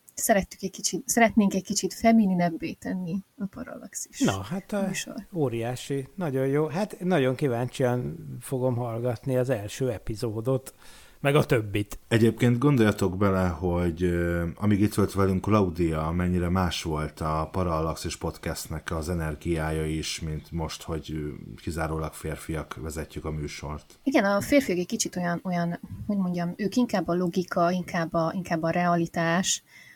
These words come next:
Speaker 1: A női oldal meg talán ez a, ez a humánusabb terület, ez a, az érzelmesebb terület, bár nem szeretek egyébként általánosítani, én azt gondolom, hogy minden emberben vannak, ö, maszkulin és feminin vonások, ö, ilyen-olyan mértékben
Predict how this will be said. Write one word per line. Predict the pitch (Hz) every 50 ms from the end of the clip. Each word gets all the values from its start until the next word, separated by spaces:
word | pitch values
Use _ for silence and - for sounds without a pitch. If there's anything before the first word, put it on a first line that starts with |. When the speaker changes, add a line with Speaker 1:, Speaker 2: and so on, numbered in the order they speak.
| - _
Speaker 1:
A | - 202
női | 196 202 214 202 185
oldal | 180 180 180 175 185 180 175
meg | 175 175 175 -
talán | - 185 175 170 175 175 175 175
ez | 175 175 175 -
a, | 175 170 170 170 170 175 190 - _ _ - 262 - _
ez | - 190 185
a | 190
humánusabb | 170 190 202 196 185 180 180 180 180 175 - - 175 165 - -
terület, | - 175 175 165 170 170 170 165 170 180 180 -
ez | 180 175 165 -
a, | 170 170 170 170
az | 180 180 _ - - _ - -
érzelmesebb | 196 190 190 185 190 175 170 170 170 175 170 - - 175 170 -
terület, | - 180 180 180 185 185 190 190 - -
bár | 180 180 170
nem | 175 185 190 190 175
szeretek | - - - - 190 175 180 - - 175 -
egyébként | - 170 170 175 - - 185 175 165
általánosítani, | 175 170 170 - 185 170 175 175 170 - - 175 165 - 175 165 170 170
én | 170 170
azt | 170 165 -
gondolom, | - 165 165 170 170 170 165
hogy | 165 170 170 165 _ - - - - -
minden | - 208 208 220 202
emberben | 190 185 170 185 180 175 175 175 175
vannak, | 175 180 180 180 180 175 170 170 -
ö, | 196 180 175
maszkulin | 170 170 175 175 - - - 190 180 175
és | 180 180 175 -
feminin | - - 185 180 185 175 175 175 165
vonások, | 165 175 175 180 190 208 196 - 247 233 247 - _ - - - _ _ _ _ _ _ _ _
ö, | - 220 185 175 175 175 175
ilyen-olyan | 180 196 180 180 175 175 180 175 170 170
mértékben | 175 185 202 202 - 240 233 220 226 254 247 247 247 -